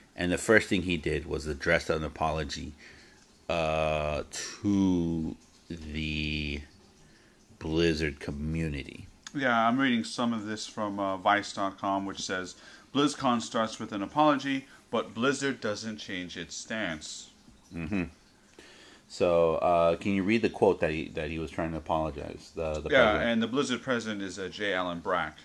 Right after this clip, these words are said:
Speaker 1: Mm-hmm.
Speaker 2: So, he, he, out of the, when it all started, he just came out on stage, but it's not with a trailer or anything, but, um,
Speaker 1: He, he, he tried to come out to say an apology.
Speaker 2: Yeah,
Speaker 1: And
Speaker 2: so
Speaker 1: what
Speaker 2: here,
Speaker 1: was it?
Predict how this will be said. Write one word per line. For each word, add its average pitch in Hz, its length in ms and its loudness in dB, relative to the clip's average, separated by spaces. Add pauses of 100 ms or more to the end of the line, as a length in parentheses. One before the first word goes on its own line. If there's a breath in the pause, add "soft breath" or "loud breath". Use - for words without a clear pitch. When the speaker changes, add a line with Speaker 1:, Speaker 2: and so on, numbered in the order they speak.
Speaker 1:
Mm-hmm. 95 180 -6
Speaker 2:
So, 92 520 2 (420 loud breath)
he, 110 220 -2
he, 98 480 -10 (280)
out 104 140 0
of 98 140 -6
the, 120 60 -4
when 104 160 0
it 92 60 -4 (460)
all 104 160 2
started, 98 400 2
he 98 80 -14
just 92 180 -8
came 98 180 -6
out 95 120 0
on 87 160 -4
stage, 101 540 -2 (100)
but 98 140 0
it's 107 120 -6
not 127 180 4
with 123 120 -2
a - 20 2
trailer 120 420 6
or 95 40 4
anything, 92 460 -4 (580 soft breath)
but, 98 320 2
um, 90 600 2 (1200)
Speaker 1:
He, 117 80 -8 (280)
he, - 180 -8
he - 80 -6
tried 101 200 6
to 87 60 0
come 90 180 0
out 80 120 2
to 71 60 -8
say 85 120 -4
an 78 80 -2
apology. 76 480 2 (420 loud breath)
Speaker 2:
Yeah, 104 360 6
Speaker 1:
And 87 40 -14 (100)
Speaker 2:
so 107 440 8
Speaker 1:
what 87 120 6
Speaker 2:
here, 147 120 6
Speaker 1:
was - 80 -2
it? - 120 -2